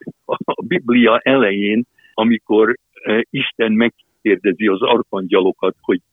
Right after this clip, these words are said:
szolgáltok-e, mindegyik arkangyal azt mondja, hogy igen, szolgállak.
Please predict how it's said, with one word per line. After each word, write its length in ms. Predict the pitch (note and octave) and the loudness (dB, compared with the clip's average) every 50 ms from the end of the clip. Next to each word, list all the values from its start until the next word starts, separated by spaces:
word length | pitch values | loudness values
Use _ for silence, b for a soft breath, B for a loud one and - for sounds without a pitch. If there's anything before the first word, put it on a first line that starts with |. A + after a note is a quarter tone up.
| _ _ | _ _
szolgáltok-e, 1080 | - - - C#3 B2+ A2+ G#2+ G#2 G2+ F#2+ F#2+ F#2+ - G#2+ F#2+ - - G2+ G#2 A#2 E3+ F3 _ _ _ _ _ _ _ _ _ | -14 -4 0 2 2 2 2 2 2 2 0 0 -2 -2 -2 0 2 2 2 2 2 -2 _ _ _ _ _ _ _ _ _
mindegyik 600 | - G#3 A#3+ A#3 - A#3+ - G#3 G3+ - - - - | -4 0 2 2 2 2 0 0 0 0 -2 0 2
arkangyal 600 | A3 B2 A2+ - _ - G#2 G#2 G2 A2 A2 A2 | 2 2 2 0 _ -6 -4 0 0 2 2 2
azt 180 | G#2+ - - | 0 -2 -2
mondja, 240 | - B2 B2 B2 D3+ | -2 -2 0 2 2
hogy 140 | D#3 D#3+ - | 0 0 0
igen, 420 | A3 G#3+ - - F#2 F#2+ G#2 G#2+ - - | -2 -4 -2 -2 -4 -4 -4 -6 -2 0
szolgállak. 720 | F#3+ E3 A#2 G2 - F2 F2 F2 E2+ F2 F2+ F2 F#2+ - | 2 2 2 0 -2 -2 -2 -2 -2 -4 -4 -6 -6 -8